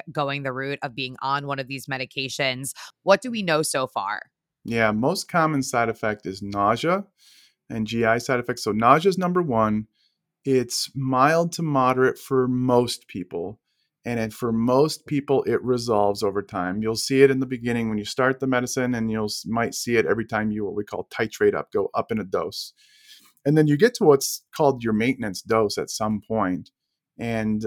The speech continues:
Speaker 2: um, for most people, the side effect of nausea resolves. One thing about our, our G L P one companion program, so this is the program that you can do whether you,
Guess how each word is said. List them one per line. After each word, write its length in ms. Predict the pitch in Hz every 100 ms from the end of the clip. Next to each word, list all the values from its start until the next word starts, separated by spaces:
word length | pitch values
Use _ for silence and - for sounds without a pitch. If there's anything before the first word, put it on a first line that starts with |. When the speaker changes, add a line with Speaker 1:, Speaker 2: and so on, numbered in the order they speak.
| 92
Speaker 2:
um, 460 | 110 110 104 101
for 200 | - -
most 320 | 120 127 127 -
people, 240 | 120 110
the 260 | 107 104 95
side 300 | - 107 98
effect 360 | - 98 -
of 140 | - 101
nausea 560 | 110 107 98 98 98 98 -
resolves. 680 | 107 98 110 92 98 104 - _ _ - - - _ _ _
One 400 | 135 135 147 170
thing 260 | - 151
about 380 | 123 120 113 - -
our, 520 | 107 107 104 104 98 _ _ _ _ _ _ 139 _ -
our 260 | 92 95 110
G 160 | -
L 80 | 113
P 120 | 107
one 220 | 107 104 104
companion 580 | - 107 117 113 104
program, 640 | 92 113 113 107 98 92 98 _ _ -
so 180 | -
this 220 | 120 165 190
is 40 |
the 60 | 143
program 520 | - 127 117 110 107
that 120 | 101
you 140 | 110
can 220 | 107 110 107
do 540 | 113 113 110 110 107 - _ _
whether 320 | 135 135 131
you, 240 | 123 117